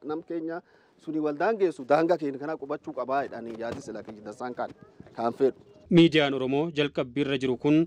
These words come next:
Speaker 2: qixa barbaadamuun Oromoo hunda bira ga'ee Oromoota tokkoomsuun sadarkaa Afrikaa fi addunyaattis dhiibbaa barbaadamu akka fiduuf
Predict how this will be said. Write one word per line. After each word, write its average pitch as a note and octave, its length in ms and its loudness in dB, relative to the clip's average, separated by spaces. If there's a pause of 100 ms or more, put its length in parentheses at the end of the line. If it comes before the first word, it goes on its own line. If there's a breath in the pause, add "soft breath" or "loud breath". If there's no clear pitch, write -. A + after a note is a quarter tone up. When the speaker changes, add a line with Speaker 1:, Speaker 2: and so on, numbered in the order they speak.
Speaker 2:
qixa E3 280 2
barbaadamuun C3 720 0
Oromoo D3 380 2
hunda C3+ 280 -2
bira B2+ 160 -4
ga'ee C#3+ 360 0
Oromoota D#3 380 0
tokkoomsuun D3 640 -4
sadarkaa C#3+ 400 -2
Afrikaa C#3+ 380 -4
fi D3 120 -4
addunyaattis C3 640 -4
dhiibbaa D3+ 460 -2
barbaadamu C3+ 640 0
akka C#3+ 400 -2
fiduuf C#3 320 -6